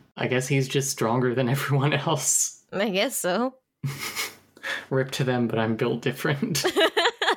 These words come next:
Speaker 1: So, Nicole, what did you think about the traps in this one?
Speaker 2: Ah, I was gonna say I really liked them, but I didn't actually, now that I think about it.
Speaker 1: Yeah, I think they
Speaker 2: <laughs>
Speaker 1: all kinda suck.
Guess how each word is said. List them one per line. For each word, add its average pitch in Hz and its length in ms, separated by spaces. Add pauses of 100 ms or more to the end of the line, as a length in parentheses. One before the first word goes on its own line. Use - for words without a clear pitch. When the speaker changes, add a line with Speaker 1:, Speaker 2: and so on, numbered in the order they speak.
(640)
Speaker 1:
So, - 180
Nicole, 160 320
what 139 140
did 233 120
you 247 160
think 214 220
about 202 180
the 156 60
traps - 440
in - 140
this - 180
one? - 300 (560)
Speaker 2:
Ah, 233 420 (300)
I 240 40
was 269 60
gonna 349 120
say 320 100
I 320 60
really 269 260
liked 208 240
them, 277 320 (240)
but 214 380 (240)
I 247 100
didn't 214 320
actually, 175 720
now 202 80
that 208 100
I 202 80
think 202 160
about 214 220 (140)
it. 339 180
Speaker 1:
Yeah, 196 140
I 196 60
think 233 180
they 233 100
Speaker 2:
<laughs> - 0
Speaker 1:
all 196 160
kinda 180 260
suck. 139 480